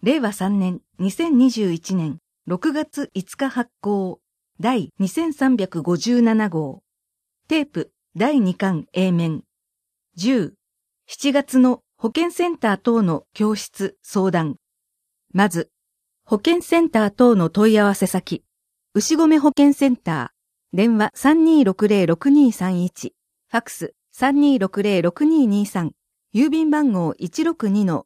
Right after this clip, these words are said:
零八五一。弁天町五十。六月十四日から、郵便番号一六二の零八零五。柳井町六に移転。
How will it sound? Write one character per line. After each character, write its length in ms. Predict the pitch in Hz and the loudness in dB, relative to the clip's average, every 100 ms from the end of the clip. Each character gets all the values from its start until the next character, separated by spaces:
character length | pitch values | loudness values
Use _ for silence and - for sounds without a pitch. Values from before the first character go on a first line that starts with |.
| - | -6
零 240 | 202 294 | -2 -2
八 260 | 285 302 196 | -4 -8 -4
五 240 | 180 185 | -2 -2
一。 340 | 165 - 143 - _ - | -4 -8 -14 -16 _ -4
弁 200 | 208 311 | 0 0
天 240 | 320 320 294 | 0 -2 -2
町 240 | 180 156 | -2 -2
五 180 | - 160 | -4 -6
十。 320 | 156 151 - _ _ _ - | -6 -8 -10 _ _ _ -6
六 240 | 196 240 | -4 -2
月 280 | 339 349 320 | -2 -2 -4
十 180 | 277 339 | -4 0
四 160 | 226 185 | 0 -2
日 160 | 175 | -6
か 140 | 170 165 | -6 -6
ら、 160 | 156 _ _ - | -8 _ _ -4
郵 180 | 226 277 | 0 2
便 200 | 294 262 | 4 4
番 240 | 254 226 | 4 0
号 240 | 175 160 - | 0 -2 -4
一 240 | 190 - 339 | -10 -4 -4
六 240 | 339 - | -2 0
二 160 | 208 214 | 2 2
の 160 | 175 - - | 0 -4 -4
零 160 | 226 294 | -2 -2
八 320 | 294 - 180 | -4 -4 -2
零 180 | 202 190 | -2 0
五。 300 | 190 151 - _ _ 180 | -2 -4 -10 _ _ -4
柳 300 | 180 254 302 | 0 0 -2
井 40 | |
町 320 | - 294 277 | -4 -4 -2
六 300 | - 214 - | -2 -4 0
に 240 | 277 165 - _ | 2 2 -2 _
移 80 | 165 | -12
転。 320 | - 160 147 | -6 -6 -6